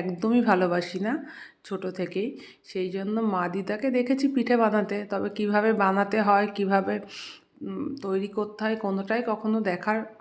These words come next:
আগ্রহ হয়নি, কারণ মিষ্টি খেতে আমি ভালোবাসতাম না। কিন্তু বিয়ের পর হঠাৎ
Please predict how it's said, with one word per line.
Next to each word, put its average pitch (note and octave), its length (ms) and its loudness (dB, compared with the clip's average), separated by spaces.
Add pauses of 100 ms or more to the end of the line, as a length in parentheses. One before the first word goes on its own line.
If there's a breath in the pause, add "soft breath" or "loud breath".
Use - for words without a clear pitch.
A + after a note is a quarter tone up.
আগ্রহ G#3+ 340 -2 (140)
হয়নি, D#3+ 320 0 (480 loud breath)
কারণ A#3+ 280 -2
মিষ্টি - 280 -2
খেতে G#3 240 -4
আমি G#3 160 -2 (100)
ভালোবাসতাম F3 600 -4 (140)
না। F#3+ 80 -4 (540 loud breath)
কিন্তু G3+ 220 -8 (100)
বিয়ের G#3+ 300 0 (140)
পর G#3 200 4 (300)
হঠাৎ G#3+ 300 -6